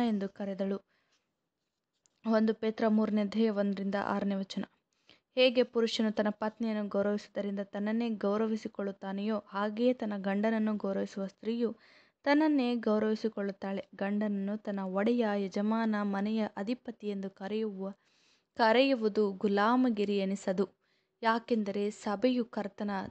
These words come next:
ದಾಸ್ಯ ಸ್ಥಾನವನ್ನು ಅಲಂಕರಿಸುವುದಿಲ್ಲ ಅಥವಾ ದಾಸತ್ವದ ಹೆದರಿಕೆಯನ್ನು ಉಂಟುಮಾಡುವುದಿಲ್ಲ, ಆದರೆ ಅದು ಕರ್ತನಿಗೆ ಪ್ರೀತಿಭರಿತವಾದ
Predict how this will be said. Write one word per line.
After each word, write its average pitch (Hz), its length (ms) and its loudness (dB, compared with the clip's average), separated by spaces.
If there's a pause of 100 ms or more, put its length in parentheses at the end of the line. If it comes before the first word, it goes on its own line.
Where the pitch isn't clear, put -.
(100)
ದಾಸ್ಯ 226 540 0
ಸ್ಥಾನವನ್ನು 202 680 -4
ಅಲಂಕರಿಸುವುದಿಲ್ಲ 208 960 -2 (520)
ಅಥವಾ 247 400 2
ದಾಸತ್ವದ 226 720 -2 (100)
ಹೆದರಿಕೆಯನ್ನು 202 880 -4
ಉಂಟುಮಾಡುವುದಿಲ್ಲ, 196 840 -2 (540)
ಆದರೆ 208 360 0
ಅದು 202 360 0 (360)
ಕರ್ತನಿಗೆ 214 680 2
ಪ್ರೀತಿಭರಿತವಾದ 202 1040 -2